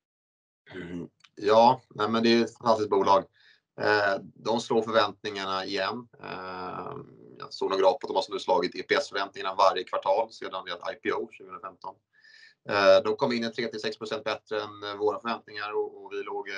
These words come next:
högst i vår förväntningsbild på, på Q ettan. Ehm, de växer ju på otroligt starkt. Det är väldigt tidigt skede fortsatt utanför Europa. Man hade en, eh,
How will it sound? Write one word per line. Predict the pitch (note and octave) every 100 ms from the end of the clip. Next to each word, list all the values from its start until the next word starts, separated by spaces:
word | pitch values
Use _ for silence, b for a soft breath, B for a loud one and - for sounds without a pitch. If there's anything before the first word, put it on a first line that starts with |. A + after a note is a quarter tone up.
| G2 G2 G2
högst | G2 - -
i | G#2+
vår | G2
förväntningsbild | F#2+ - G2+ F#2+
på, | G#2 F#2+
på | -
Q | G#2+ G2
ettan. | F#2 - G#2 G#2+ _ _ _ _ _ _ E2
Ehm, | F#2+ F#2 F#2 F2+ F2 E2 - _ _ _ _ _ _ _ _ -
de | B2+
växer | C3 - C3
ju |
på | A#2
otroligt | G#2 G2 F#2+
starkt. | G#2 G2+ - -
Det | A2+
är |
väldigt | A2+ A2
tidigt | A2+ G2+ - -
skede | B2 G#2+
fortsatt | A2+ G2+ - G#2+
utanför | - G2 G2+
Europa. | G2+ G2+ _ A2+ A2 - b b _
Man | G#2+ G#2+
hade |
en, | G#2 G2+
eh, | G2 F#2+ F#2 F2+